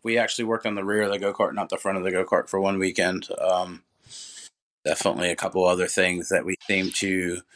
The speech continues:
I know t-, taking the nose weight out helped running low caster and low camber. It seemed like if we added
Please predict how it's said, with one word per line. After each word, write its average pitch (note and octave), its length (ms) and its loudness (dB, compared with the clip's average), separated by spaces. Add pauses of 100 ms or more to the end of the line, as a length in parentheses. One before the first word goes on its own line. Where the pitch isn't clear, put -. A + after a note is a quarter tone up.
(300)
I F#2+ 80 2
know G2+ 360 0 (120)
t-, - 100 -6
taking G2+ 360 0
the G2+ 80 2
nose G#2 400 4
weight G2+ 220 4
out G2 440 2 (920)
helped - 560 2
running G#2 420 0 (160)
low G#2 320 6
caster G2+ 720 0 (160)
and F#2 180 -2
low F#2 160 0
camber. F2 540 -2 (160)
It - 180 -8
seemed F#2 280 -2
like F2+ 240 0
if F2 240 2
we F2+ 260 2
added F#2 540 0